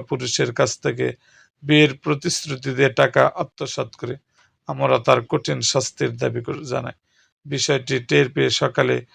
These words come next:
ওই নারী আত্মগোপন করেন। পরে তার মোবাইল ফোন দিলে বিষয়টি অস্বীকার করেন।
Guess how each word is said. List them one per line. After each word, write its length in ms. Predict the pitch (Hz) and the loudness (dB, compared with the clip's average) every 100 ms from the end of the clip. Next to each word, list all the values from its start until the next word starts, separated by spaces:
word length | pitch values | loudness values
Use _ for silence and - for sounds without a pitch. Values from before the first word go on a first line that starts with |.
| _ _ - | _ _ -10
ওই 120 | 151 | -8
নারী 260 | 135 139 131 | 0 0 2
আত্মগোপন 720 | 131 127 - 139 139 135 147 120 | 0 -2 -6 -6 -4 0 0 0
করেন। 260 | 117 120 120 - _ _ _ - | -2 -2 -4 -12 _ _ _ -2
পরে 160 | 151 139 | 0 2
তার 180 | 143 135 | 4 4
মোবাইল 380 | 131 135 139 135 | 2 4 4 4
ফোন 240 | 123 143 127 123 | 0 -6 -6 -8
দিলে 260 | 123 123 127 - _ _ - | -4 -2 -2 -4 _ _ -8
বিষয়টি 480 | 139 - 139 120 123 127 - | -2 2 2 0 -4 -6 -4
অস্বীকার 460 | 156 - 131 127 117 | 0 2 0 -2 -4
করেন। 260 | - 123 | -4 -6